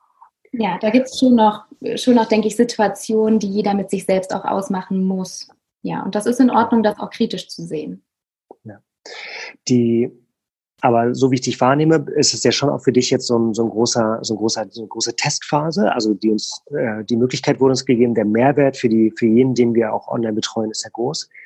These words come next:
Speaker 2: Und ich bin sehr, sehr gespannt, wenn wir uns dann irgendwie im, naja, Sommer oder Herbst oder so alle mal zusammensetzen und mal, mal reflektieren, wo, was haben wir jetzt eigentlich gelernt aus dieser Phase? Und ich glaube, das ist eigentlich das Spannende.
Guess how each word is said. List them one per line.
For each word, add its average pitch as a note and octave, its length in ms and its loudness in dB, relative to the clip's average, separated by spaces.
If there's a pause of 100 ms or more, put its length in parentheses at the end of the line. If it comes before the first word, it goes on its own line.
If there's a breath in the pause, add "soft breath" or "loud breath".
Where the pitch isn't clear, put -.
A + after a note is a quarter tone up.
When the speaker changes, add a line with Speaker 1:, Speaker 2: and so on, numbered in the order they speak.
(280 loud breath)
Speaker 2:
Und A2 360 -4
ich C3 180 -4
bin D3+ 180 4
sehr, A#2+ 220 2
sehr B2 140 4
gespannt, A2+ 440 -2
wenn G#2+ 160 0
wir A#2+ 140 2
uns A2 140 -8
dann A2+ 120 -4
irgendwie A2 400 0
im, G2+ 360 -6 (180)
naja, G#2+ 400 -8
Sommer A2+ 440 0
oder G2+ 140 -2
Herbst A#2+ 420 0
oder A#2 140 0
so A#2 200 2
alle A#2 180 2
mal A2+ 160 -2
zusammensetzen B2 840 0
und A2 480 -2
mal, G#2+ 520 -2 (280)
mal G#2+ 180 -2
reflektieren, B2+ 880 -2 (360)
wo, A#2+ 600 0
was A#2 180 0
haben C3 100 0
wir B2 40 4
jetzt A#2 100 -4
eigentlich A2+ 220 0
gelernt A#2 380 2
aus - 120 -6
dieser G2+ 220 -2
Phase? A2+ 460 -2
Und G#2+ 80 -16
ich - 80 -12
glaube, A#2 160 2
das B2+ 120 0
ist B2+ 120 -6
eigentlich G#2+ 260 -2
das G#2 140 -2
Spannende. B2 480 -6